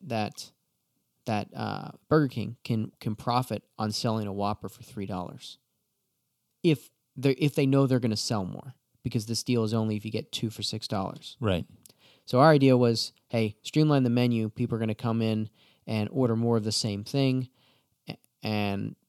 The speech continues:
Speaker 1: you know, focus more to make it a little better, and you can charge less 'cause it'll be streamlined. And one of the complaints of that,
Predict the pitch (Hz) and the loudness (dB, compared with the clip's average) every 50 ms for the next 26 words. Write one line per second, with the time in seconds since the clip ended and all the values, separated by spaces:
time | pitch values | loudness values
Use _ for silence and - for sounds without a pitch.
0 | _ _ _ - 117 107 110 - - 135 135 - 131 123 - 123 120 120 113 110 | _ _ _ -8 -6 -6 -6 -2 0 0 0 0 0 -4 -2 -2 0 0 0 0
1 | 107 110 107 - 113 110 113 113 110 107 - 117 117 117 117 113 - _ - 131 | 0 -2 -2 -2 -4 -2 -2 -2 -4 -4 -2 -2 0 0 0 -2 -4 _ 0 2
2 | 127 123 113 - 120 110 - - 113 110 107 110 110 107 101 - - 113 110 107 | 2 2 2 0 -2 -4 0 2 2 2 2 2 0 -2 -2 -2 -4 -6 -6 -4
3 | 104 104 101 104 104 - - - 110 107 104 98 92 90 113 110 - _ _ _ | -4 -6 -6 -6 -6 -6 -6 -4 -4 -2 -2 -2 -4 -4 -6 -8 -12 _ _ _
4 | - 107 101 104 - - _ - 147 147 135 123 117 _ _ _ _ _ _ _ | -6 -6 -6 -6 -8 -10 _ 0 2 2 2 2 -2 _ _ _ _ _ _ _
5 | _ _ - 127 110 - 120 113 113 113 - 110 104 101 | _ _ -6 -6 -6 -4 -2 -4 -4 -2 -2 0 0 0